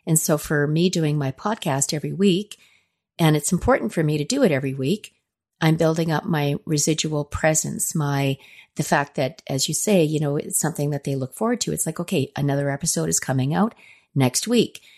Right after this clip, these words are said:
So I, you know, every Monday or Tuesday or whatever the episode comes out is when it's out. And so for me to continue with that residual, and so hopefully that I'm building up that audience. Again,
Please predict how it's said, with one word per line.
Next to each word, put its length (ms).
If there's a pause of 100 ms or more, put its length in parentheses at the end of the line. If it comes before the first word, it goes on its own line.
So 400
I, 220
you 100
know, 220
every 240
Monday 420
or 460
Tuesday 380
or 100
whatever 320
the 240
episode 360
comes 280
out 300 (540)
is 640 (380)
when 320
it's 200
out. 360 (100)
And 180
so 440 (420)
for 160
me 200
to 80
continue 500
with 140
that 140
residual, 540
and 160
so 160
hopefully 640 (300)
that 160
I'm 140
building 400
up 200
that 200
audience. 640
Again, 300